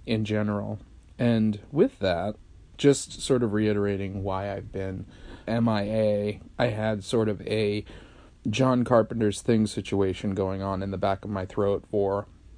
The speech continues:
a while. It seemed to resolve itself, and then it came back, and then I lost my voice straight up for, like, a week, which was very fun,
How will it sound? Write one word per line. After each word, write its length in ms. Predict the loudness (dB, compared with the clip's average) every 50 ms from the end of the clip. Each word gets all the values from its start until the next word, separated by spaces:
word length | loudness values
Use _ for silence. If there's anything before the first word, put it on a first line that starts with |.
| 0 4
a 100 | 6 6
while. 580 | 6 6 4 2 2 0 0 0 -2 -2 -2 -4 -8 -18 -20 -14 -10 -8
It 120 | -8 -4
seemed 200 | -2 0 0 0
to 80 | 0 0
resolve 380 | 0 0 2 2 0 0 -2
itself, 500 | -4 -8 -4 -2 0 0 0 0 -2 -2
and 100 | -2 -2
then 120 | -2 -2 -4
it 100 | -6 -8
came 180 | -6 -4 -4
back, 380 | -2 0 0 -2 -2 -4 -6 -6
and 140 | -6 -4 -2
then 240 | -2 -2 -4 -6 -8 -12 -16 -14 -12 -10 -10 -8 -6
I 60 | -2 2
lost 300 | 4 4 2 2 2 0
my 100 | 0 2
voice 240 | 2 2 0 0
straight 300 | -2 -2 0 0 2 2
up 240 | 2 0 -2 -2 -4
for, 100 | -2 -2
like, 240 | 0 0 -2 -4 -6 -6 -4
a 180 | -2 -2 -2
week, 460 | -2 -4 -6 -8 -8 -10 -10 -14 -16 -18 -14 -6 -2
which 260 | -2 -2 -2 -2 -4
was 160 | -4 -2 0
very 300 | 0 0 2 2 0 -2
fun, 440 | -2 -2 -2 -2 -2 -2 -4 -4